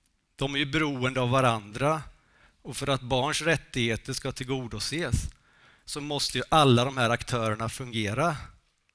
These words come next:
Hälso- och sjukvården och skolan ansvar för att uppmärksamma och anmäla. Hälso- och sjukvården för att ge god vård. Socialtjänsten det yttersta ansvaret för att utreda och ge stöd och hjälp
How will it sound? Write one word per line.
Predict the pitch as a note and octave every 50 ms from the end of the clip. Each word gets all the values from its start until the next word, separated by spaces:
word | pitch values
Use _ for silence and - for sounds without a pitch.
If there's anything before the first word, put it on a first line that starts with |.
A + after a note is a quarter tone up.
| _ _ _ _ _ _ _ _ _ _ _ _
Hälso- | - - C#3 C#3+ C3 - D3+
och | C#3 B2
sjukvården | - D#3 D3+ C3 - - B2+ B2+ A2+ A#2 A#2 A#2+ B2 C3+ C3 - _ - _ _ _ _ _ _ _ _
och | - E3+ -
skolan | - - F3 D#3 D3 C3 A#2 A#2 A#2+ C3
ansvar | - E3+ D3+ D3 C#3+ B2+ - - - B2 B2+ A#2+
för | - -
att | C3 B2 -
uppmärksamma | F#3 D3 C3 _ - C3 A#2+ A#2+ - - B2 A#2+ A#2+ B2+ C3
och | C3
anmäla. | C3 B2+ A#2 A#2 A2 G#2 F#2+ F#2+ A2 A#2 C3 C3+ C3 - - _ _ _ _ _ _ _ _ _
Hälso- | - C#3 C3+ B2+ - - D#3
och | C3
sjukvården | - D#3 D3 B2+ - - B2+ A#2+ A2+ B2 C3 C3
för | B2+ - C3+ B2+
att | B2 - -
ge | C3+ B2 A#2+ A#2+
god | A#2+ A#2 B2+ A#2+ A#2 A#2 A2
vård. | G#2 A2+ A#2 B2 C#3 C#3+ B2 A2+ - - _ _ - _ - - - _ _ _ _ -
Socialtjänsten | - - C3+ A#2 - C#3 C#3 C#3 B2 A2 - - B2 A#2+ A#2 A#2 - - C3 C3
det | C3+ C3
yttersta | D#3+ C3 B2 - _ - C3+ B2 - - C#3+
ansvaret | C#3 C3 B2 A2 - - A#2+ A2+ G#2+ G#2+ A2 A2+ A#2+ - - - - _ _ _ _ _ _
för | - - B2+
att | B2+ A#2+ - -
utreda | D#3 C#3 C3 A2+ - - B2 A#2 A2+ A2 A2 G#2+ A#2
och | A#2+ B2
ge | A#2+ A#2
stöd | - - - B2 A2 G#2+ A2 A2
och | A2
hjälp | G#2+ G#2+ G2+ G2 A2+ C3 C3 - -